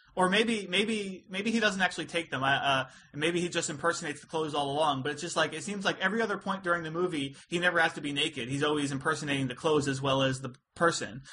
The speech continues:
Um, but then, like, I also don't understand, like, why does he always keep turning into Robert Patrick? You know, like, why doesn't he al-, why doesn't he always look like somebody else? It's like, once they've identified the Robert Patrick guy as the Terminator,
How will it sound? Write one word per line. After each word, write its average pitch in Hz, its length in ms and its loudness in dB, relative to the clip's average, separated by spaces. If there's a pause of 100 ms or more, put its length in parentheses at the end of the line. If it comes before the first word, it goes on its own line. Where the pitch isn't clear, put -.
(300)
Um, 127 600 -2
but 185 140 -2
then, 214 160 2
like, 196 180 0
I 185 80 4
also 180 260 2
don't 175 160 -4
understand, 165 400 -4
like, 147 140 -4
why 151 160 4
does 220 160 0
he 226 100 0
always 208 220 0
keep 196 160 -6
turning 196 240 -2
into 180 140 -4
Robert 175 260 2
Patrick? 165 400 0 (520)
You 151 80 -6
know, 147 80 -2
like, 151 140 -2
why 170 160 4
doesn't 196 220 -2
he 196 100 -4
al-, 185 300 -2
why 165 160 4
doesn't 214 240 0
he 214 80 -2
always 196 320 2
look 190 100 -6
like 185 120 -2
somebody 175 300 -4
else? - 360 -4 (200)
It's 190 140 -6
like, - 160 2 (640)
once 247 260 -4
they've 233 180 0
identified 202 600 0
the 170 100 -4
Robert 170 280 0
Patrick 185 360 -2
guy 143 320 2
as 160 320 0
the 156 120 -10
Terminator, 143 640 -2